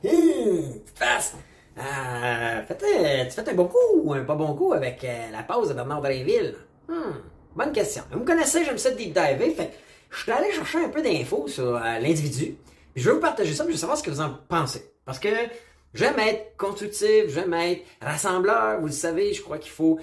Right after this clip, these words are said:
euh, se rassembler entre nous, les gens qui veulent se faire dire les vraies affaires, zéro bullshit.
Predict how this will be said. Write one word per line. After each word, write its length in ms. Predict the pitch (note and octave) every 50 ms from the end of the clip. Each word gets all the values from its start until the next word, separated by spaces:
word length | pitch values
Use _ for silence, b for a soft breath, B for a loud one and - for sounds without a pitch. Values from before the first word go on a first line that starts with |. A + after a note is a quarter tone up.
| B B B B
euh, 80 | - B2
se 140 | B2 - D#3
rassembler 580 | F#3 F#3+ F#3 G#3 F#3 E3+ D#3 D#3 F3 G3+ G#3
entre 240 | F3+ D#3 C#3 - - B2+
nous, 200 | D3+ F3 F#3+ G3
les 180 | F3+ D3+ C3 B2
gens 220 | A#2+ E3 F3 F3
qui 80 | - C#3
veulent 80 | C#3
se 80 | - C#3+
faire 220 | A#2+ - C#3+ C#3
dire 160 | C3 D#3 D#3
les 80 | C#3+ -
vraies 160 | - G3+ G#3
affaires, 240 | A3 G#3 - G3+ G3+
zéro 180 | D#3 E3 E3 D#3+
bullshit. 400 | D3+ C3+ - - - G#3 A3